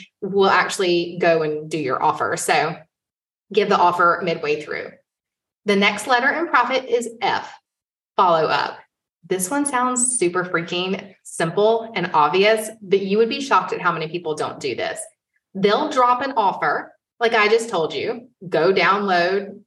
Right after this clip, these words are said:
off of joannebolt dot com forward slash profit. You can have the P D F yourself. And then there's no follow-up. There's no continuing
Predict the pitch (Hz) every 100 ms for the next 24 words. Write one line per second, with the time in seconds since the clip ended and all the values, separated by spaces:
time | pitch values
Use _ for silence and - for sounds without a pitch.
0 | - 170 165 175 175 170 - 190 170 170
1 | 170 170 151 - 269 262 262 240 196 180
2 | 180 165 - 220 214 220 220 190 180 165
3 | 165 165 - 160 160 143 - 156 - 247
4 | 240 233 233 - _ _ _ - 208 196
5 | 190 190 240 269 285 - _ _ _ _
6 | - 170 170 180 170 165 165 151 147 127
7 | - - 214 262 285 294 320 370 392 381
8 | - 294 294 294 294 -